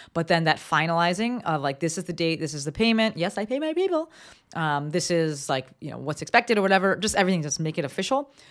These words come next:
She sends that out. Now, one thing that I want you to know is that I wrote the template for that. So she just has to, like, plug in people's names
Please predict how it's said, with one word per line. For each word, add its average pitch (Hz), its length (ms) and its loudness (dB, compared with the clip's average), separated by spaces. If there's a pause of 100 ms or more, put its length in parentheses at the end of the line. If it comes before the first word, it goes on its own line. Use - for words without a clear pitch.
She - 240 0
sends 180 320 2
that 151 160 2
out. 135 260 2
Now, 156 200 2
one 190 180 2
thing 196 200 0
that 175 140 4
I 156 100 2
want 160 160 -2
you 160 60 -2
to 185 60 2
know 240 220 8
is 175 80 2
that 180 220 0
I 202 200 4
wrote 190 380 2
the 170 120 -4
template 185 380 0
for 131 160 -8
that. 117 220 -6
So 160 100 -4
she 226 200 -2
just 214 120 0
has 190 160 2
to, 196 60 -4
like, 165 180 -2
plug 180 220 2
in 175 80 -2
people's 160 280 -6
names 175 460 -4